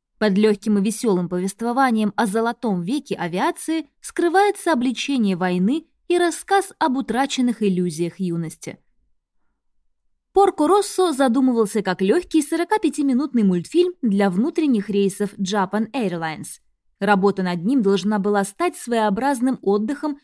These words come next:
для команды, уставшей после производства ещё вчера, Исао Такахаты. Проект давал Хаяо Миядзаки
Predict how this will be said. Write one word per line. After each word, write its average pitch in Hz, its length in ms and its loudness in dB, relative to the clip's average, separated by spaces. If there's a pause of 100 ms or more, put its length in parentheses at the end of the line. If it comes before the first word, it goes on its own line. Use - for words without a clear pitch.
(120)
для 311 200 -2
команды, 359 500 0
уставшей 320 640 -2
после 339 360 -4
производства 196 840 -2 (240)
ещё 226 340 -2
вчера, 202 480 -4 (220)
Исао 175 440 -4
Такахаты. 180 640 -8 (640)
Проект 214 380 2
давал 226 340 2
Хаяо 262 420 -2
Миядзаки 226 680 -2